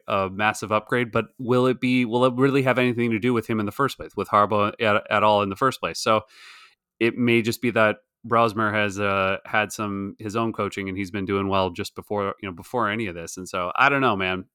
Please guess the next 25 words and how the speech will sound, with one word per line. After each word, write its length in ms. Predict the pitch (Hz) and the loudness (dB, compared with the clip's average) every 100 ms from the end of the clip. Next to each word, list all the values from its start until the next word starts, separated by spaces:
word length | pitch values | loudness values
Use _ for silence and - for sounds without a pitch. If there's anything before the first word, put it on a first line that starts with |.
| _ | _
I, 160 | 127 127 135 | 2 4 4
I, 300 | 139 139 - | 6 4 2
I 140 | 127 135 | 2 2
can 160 | 151 | -2
see 160 | - 147 | 0 2
why 140 | 139 | 4
people 300 | 135 135 131 | 2 -2 0
want 240 | 120 127 123 | 2 2 0
to 60 | |
call 240 | - 127 120 | -2 0 2
for 160 | 123 | 0
his 180 | 113 110 | -4 -4
head, 300 | 113 110 107 - _ _ _ _ _ - | -2 -2 -4 -12 _ _ _ _ _ -6
but 360 | 90 101 98 - - - | 2 4 4 -2 -10 -4
it's 200 | 107 - | -2 0
a 60 | 110 | 0
little 320 | 110 117 113 | 2 2 4
hard 240 | 113 107 | 4 2
to 60 | 101 | 0
tell. 240 | 117 110 | 2 4
I 80 | 107 | 4
wanna 200 | 120 117 | 4 2
see 200 | - 113 | 0 -2
him 140 | 113 | -2
develop 540 | 101 87 107 104 101 | -2 0 2 2 0